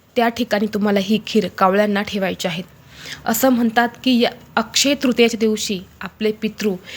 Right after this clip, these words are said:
हे पृथ्वी तलावरती येत असतात, आपल्या घराच्या बाहेर ते आलेले असतात आणि ते तिथून बघत असतात की ज्यांच्यासाठी मी एवढं काही केलं तर ते माझ्यासाठी काही करतात का, त्यांना आमची आठवण येते का, हे ते तिथून बघत असतात.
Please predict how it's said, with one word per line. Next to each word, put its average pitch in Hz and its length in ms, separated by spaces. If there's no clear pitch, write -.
हे 262 80
पृथ्वी 254 500
तलावरती 214 760
येत 220 260
असतात, 220 300
आपल्या 220 380
घराच्या 226 460
बाहेर 226 320
ते 220 260
आलेले 208 260
असतात 196 320
आणि 233 340
ते 262 100
तिथून 277 320
बघत 247 300
असतात 214 320
की 233 100
ज्यांच्यासाठी 233 720
मी 233 200
एवढं 226 360
काही 247 240
केलं 208 280
तर 226 180
ते 262 120
माझ्यासाठी 247 540
काही 220 220
करतात 220 580
का, 185 160
त्यांना 226 260
आमची 226 380
आठवण 220 340
येते 226 240
का, 180 160
हे 226 120
ते 247 60
तिथून 233 340
बघत 214 320
असतात. 185 300